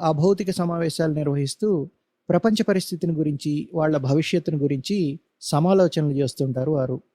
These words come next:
ఆ వేల్టి సమావేశం చివరిలో ఒక సంభాషణ. "మనం వాళ్ళని మించిపోయామని మనుషుల ప్రస్తుత అభిప్రాయం," అంది ఒక గొంతుగా. "అవును,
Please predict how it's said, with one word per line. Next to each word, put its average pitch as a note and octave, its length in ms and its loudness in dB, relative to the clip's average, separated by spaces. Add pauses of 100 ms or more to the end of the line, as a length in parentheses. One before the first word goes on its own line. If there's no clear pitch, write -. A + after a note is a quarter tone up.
(1200)
ఆ B3 120 6
వేల్టి B3+ 280 6
సమావేశం A3 520 4
చివరిలో F3+ 640 2 (300)
ఒక D#3+ 120 -2
సంభాషణ. C3+ 600 0 (1500)
"మనం D3+ 480 2
వాళ్ళని D3+ 300 2
మించిపోయామని F3+ 960 2 (180)
మనుషుల E3+ 340 2
ప్రస్తుత F#3 400 0
అభిప్రాయం," F3+ 560 2 (760)
అంది F3 460 2 (260)
ఒక D3+ 260 0
గొంతుగా. C3 380 -2 (1000)
"అవును, C#3 420 0